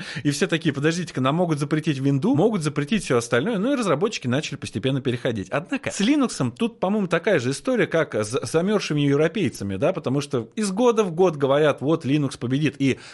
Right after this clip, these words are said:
однажды, может быть, победит. Но до этой победы примерно как до Луны раком. Что, в принципе, не отменяет факта того, что это достаточно неплохая тенденция, и она мне очень нравится. Я бы сам на Linux перешел, но я не разработчик.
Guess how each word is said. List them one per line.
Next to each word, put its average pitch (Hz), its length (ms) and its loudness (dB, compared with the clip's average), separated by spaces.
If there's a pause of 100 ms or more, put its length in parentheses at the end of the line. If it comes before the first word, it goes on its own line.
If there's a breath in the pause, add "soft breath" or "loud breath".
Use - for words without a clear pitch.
однажды, 117 540 0
может 139 280 0
быть, 147 160 -2
победит. 127 420 -2
Но 117 200 0
до 123 120 2
этой 143 220 0
победы 160 320 2
примерно 127 400 -2
как 110 180 -2
до 113 120 -2
Луны 135 240 2
раком. 104 340 -2
Что, - 960 2
в 339 100 -10
принципе, 294 440 2
не 240 80 4
отменяет 220 460 2
факта 214 560 2
того, 196 300 0
что 233 200 -4
это 233 120 -6
достаточно 226 460 -2
неплохая 220 440 2
тенденция, 185 560 0
и - 20 2
она 113 180 0
мне 131 160 2
очень 127 220 -2
нравится. 143 400 2
Я 139 80 4
бы 143 80 0
сам 135 220 0
на 113 100 0
Linux 117 320 -2
перешел, 123 420 0
но 127 160 0 (380 loud breath)
я 147 220 0
не 110 100 0
разработчик. 98 640 -6